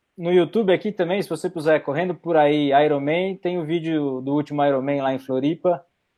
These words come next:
que a, a Isa gravou e, a, e dá pra ter uma noção real do que é a prova, sem tanto glamour.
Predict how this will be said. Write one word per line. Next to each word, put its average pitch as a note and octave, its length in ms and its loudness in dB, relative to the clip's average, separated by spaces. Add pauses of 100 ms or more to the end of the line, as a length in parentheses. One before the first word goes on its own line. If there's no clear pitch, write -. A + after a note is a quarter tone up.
(300)
que C#3 60 0
a, B2 400 6
a B2+ 100 6
Isa C#3 200 4
gravou C#3 680 4
e, D3 240 2
a, C#3 340 6
e D3 80 -2
dá D3 140 4
pra D#3 160 2
ter E3 120 0
uma D#3 140 0
noção D3+ 340 -4
real C#3+ 300 4
do C#3 100 -4
que - 120 -2
é D3+ 40 6
a C#3+ 60 6
prova, C3+ 420 0
sem C#3 180 -8
tanto D3+ 240 -4
glamour. C#3 540 0